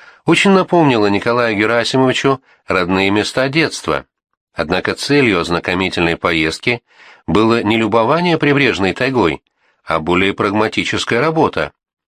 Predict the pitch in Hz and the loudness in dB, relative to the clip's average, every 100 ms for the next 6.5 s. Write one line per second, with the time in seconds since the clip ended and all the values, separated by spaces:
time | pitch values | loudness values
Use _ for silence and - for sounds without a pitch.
0 | _ _ _ _ _ _ - - _ _ | _ _ _ _ _ _ -20 -20 _ _
1 | _ - 98 117 123 135 120 113 107 - | _ -2 0 2 2 2 2 2 0 -2
2 | 92 113 92 117 113 101 95 92 - 101 | -2 -2 0 0 2 2 2 0 0 0
3 | 87 101 90 - 117 - _ _ - _ | 0 0 0 0 -2 -4 _ _ -20 _
4 | - 82 - 85 92 - 113 98 90 80 | -2 0 0 -2 -2 -2 -4 0 0 0
5 | 87 87 123 101 95 90 90 92 101 107 | -4 -4 -6 -4 -2 0 0 0 0 0
6 | 147 151 92 71 | 2 2 2 -2